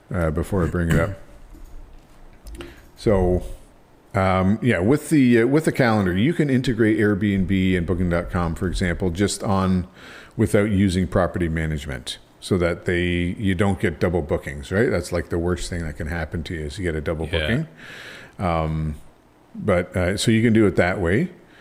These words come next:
Speaker 1: and that's fine. But, uh, if you're using a property management software, if you're thinking about it, then, you know, get that. So if you're watching, I've got it pulled up on the screen.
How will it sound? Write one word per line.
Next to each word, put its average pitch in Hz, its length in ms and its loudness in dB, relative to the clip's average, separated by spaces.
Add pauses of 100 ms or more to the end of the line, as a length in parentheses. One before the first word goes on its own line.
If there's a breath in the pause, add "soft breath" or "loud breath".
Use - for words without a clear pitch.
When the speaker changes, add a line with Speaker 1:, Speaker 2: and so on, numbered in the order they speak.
(260 loud breath)
Speaker 1:
and 98 100 0
that's 92 200 0
fine. 101 460 0 (580)
But, 101 380 2 (300)
uh, 90 520 0 (440)
if 127 200 0
you're 117 100 6
using 113 340 6
a 95 60 4
property 95 380 2
management 90 340 0
software, 90 380 0
if 73 80 -6
you're 85 80 -2
thinking 135 320 0
about 80 220 0
it, 98 120 -2
then, 90 340 0 (600 loud breath)
you 104 140 0
know, 85 120 2
get 107 340 0
that. 85 260 2
So 101 100 0
if 90 120 -2
you're 147 100 4
watching, 107 440 4
I've 95 160 2
got 104 140 4
it 107 140 0
pulled 113 180 4
up 92 160 4
on 98 140 4
the 87 80 2
screen. 131 580 2